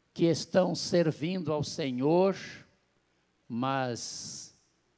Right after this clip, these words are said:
não vivem uma vida de obediência ao Senhor?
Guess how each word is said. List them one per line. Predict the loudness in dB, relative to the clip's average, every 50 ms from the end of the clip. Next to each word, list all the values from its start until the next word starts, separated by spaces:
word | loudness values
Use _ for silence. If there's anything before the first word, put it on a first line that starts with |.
| _ _ _ _ _ _ _ _ _ _ _ _ _ _ _ _ _ _ _ _
não | -4 -2 -2 -2 -2
vivem | -2 -4 -2 0 0 0 0 -2 -4 -6 -8
uma | -8 -6 -6 -6 -8
vida | -8 -4 -2 0 0 0 0 -2 -4
de | -2 -2
obediência | -4 0 0 0 0 0 -2 -4 -4 -2 0 0 0 0 -2 -4 -6 -4 -2 -2 -2 -2 -4 -10 _ _ _ _ _ _ _ _ _ -4
ao | -2 0 0 -2
Senhor? | -2 -6 -6 -6 -4 0 4 6 6 8 8 6 4